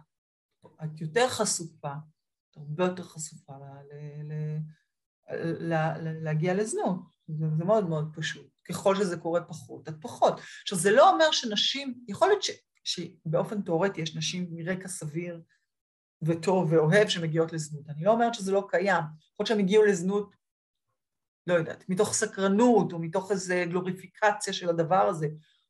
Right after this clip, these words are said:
אבל הסיכויים הם פחות. כן, רוב הסיכויים ש-, שאת תגיעי לשם כי את מגיעה מבתים, גם יש לך חסך מאוד גדול של תשומת לב ואהבה מהבית, גם הבית נניח פוגע,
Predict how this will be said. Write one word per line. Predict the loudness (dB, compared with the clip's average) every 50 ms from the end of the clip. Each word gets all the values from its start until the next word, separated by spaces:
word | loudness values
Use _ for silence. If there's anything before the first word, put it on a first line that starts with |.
| _ _ _ _ _ -4
אבל | 0 2 2 2 2 0 -4 -8 -12 _ _ _ _ _ _ -6
הסיכויים | -4 -4 -4 -6 -8 -6 -4 -2 0 0 0
הם | 0 0 -2
פחות. | -4 -4 -2 -2 -2 -2 -2 -4 -10 -20 _ _ _ _ _ _ _ _ _ _ _ _ _ _ _ _ _ _ _ _ _ _ _ _ _
כן, | -16 -8
רוב | -8 -6 -6 -6
הסיכויים | -6 -8 -10 -8 -6 -4 -4 -4 -4 -2
ש-, | -2 0 0 0 -2 -2 -2 -2
שאת | 0 0 0 0 0
תגיעי | -4 -6 -4 0 2 4
לשם | 4 4 2 2 2 4 4 4 2 0 -4
כי | -6 -8 -2 0 0 0
את | 0 -2
מגיעה | -4 -4 -2 0 0 0 0
מבתים, | -2 -4 -6 -8 -8 -8 -10 -10 -8 0 4
גם | 4 4 4 2 -2 -10 _ _ -6
יש | -6 -6 -6
לך | -10
חסך | -10 -8 -8 -2 0 0 0 0 0
מאוד | 0 0 0 0 -2
גדול | -2 -2 -2 -2 -2
של | -2 -6 -8 -10 -12 _ _ _ _ _ _
תשומת | -2 0 2 2 2 0 0
לב | 0 0 0 0 0
ואהבה | 2 2 4 4 2 2 2 2 2 2
מהבית, | 0 0 -2 -2 -2 -4 -6 -6 -6 -8 -10 -10 -8 -6 -6 -8 -2 2
גם | 4 4 6
הבית | 4 6 6 6 4 4 2
נניח | -2 -4 -4 -6 -6 _
פוגע, | -6 -6 -6 -6 -6 -4 -2 0 0